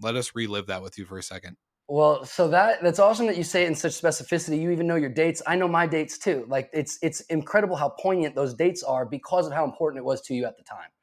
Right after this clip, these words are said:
Speaker 2: that you can mark it down to the single date. And so for me, it was, I remember March twentieth was the start of a Tony Robbins Business Mastery that I wanted to attend, and it was expensive. And so my goal was, like, if I quit on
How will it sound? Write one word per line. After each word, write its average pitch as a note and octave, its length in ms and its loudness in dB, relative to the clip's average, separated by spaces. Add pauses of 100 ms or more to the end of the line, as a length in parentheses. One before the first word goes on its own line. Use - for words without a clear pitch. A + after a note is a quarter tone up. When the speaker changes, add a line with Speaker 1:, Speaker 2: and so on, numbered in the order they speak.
(340)
Speaker 2:
that D3+ 100 0
you F3+ 100 0
can F3 140 4
mark E3+ 220 6
it D3+ 80 -2
down D#3 180 2
to C#3+ 100 -6
the C3+ 120 -4
single D3 320 0
date. B2 240 -8 (460)
And D3 140 2
so D#3+ 220 6
for F3 140 0
me, F#3 160 8
it F3+ 80 4
was, D#3 160 2
I D#3+ 60 6
remember D#3 520 4
March D3+ 400 0
twentieth E3+ 460 -2
was C#3+ 340 0
the B2+ 80 -12
start C#3+ 500 2
of C3 260 0
a B2+ 160 -6
Tony D#3+ 320 -4
Robbins C#3+ 360 2
Business C3+ 300 -10
Mastery A2+ 540 -10 (240)
that C3 80 -2
I C#3+ 60 8
wanted D3 260 4
to D3+ 100 -2
attend, B2+ 320 -6
and C3+ 80 -4
it - 20 -4
was C#3+ 120 -6
expensive. C#3 540 -4 (420)
And C#3 120 -4
so D3+ 140 0
my D#3 220 4
goal E3 260 6
was, C#3+ 160 0
like, C3+ 260 2
if C3+ 140 -4
I C#3+ 80 2
quit F3+ 400 0
on D#3 300 2